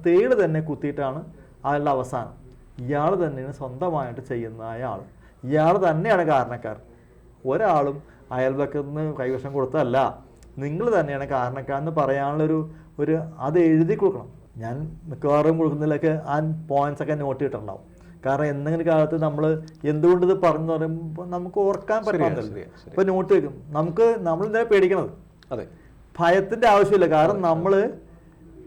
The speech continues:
Speaker 1: നമ്മ-, ഞാൻ ഈശ്വരനെ വിശ്വസിക്കുകയല്ല നമ്മൾ ചെയ്യണത്, ആണോ? ഈശ്വരനെ വിശ്വസിക്കുകയല്ല, ഈശ്വരനെ അനുഭവിക്കുകയാണ് നമ്മൾ ചെയ്യുന്നത്.
Speaker 2: അതെ, ശരി.
Speaker 1: ഒരു ജ്യോത്സ്യര്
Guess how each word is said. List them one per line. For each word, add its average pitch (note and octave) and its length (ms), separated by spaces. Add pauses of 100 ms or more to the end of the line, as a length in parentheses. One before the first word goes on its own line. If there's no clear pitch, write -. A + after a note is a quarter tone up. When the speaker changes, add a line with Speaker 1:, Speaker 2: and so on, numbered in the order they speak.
(100)
Speaker 1:
നമ്മ-, D#3 260
ഞാൻ D#3 360
ഈശ്വരനെ E3+ 420
വിശ്വസിക്കുകയല്ല F#3 560
നമ്മൾ C#3 140
ചെയ്യണത്, G#2 240
ആണോ? C3 300 (680)
ഈശ്വരനെ D#3+ 360
വിശ്വസിക്കുകയല്ല, F#3+ 640
ഈശ്വരനെ D#3+ 460
അനുഭവിക്കുകയാണ് D#3+ 600
നമ്മൾ F#2+ 120
ചെയ്യുന്നത്. - 300
Speaker 2:
അതെ, - 360
ശരി. - 180 (540)
Speaker 1:
ഒരു D3 140
ജ്യോത്സ്യര് D3 960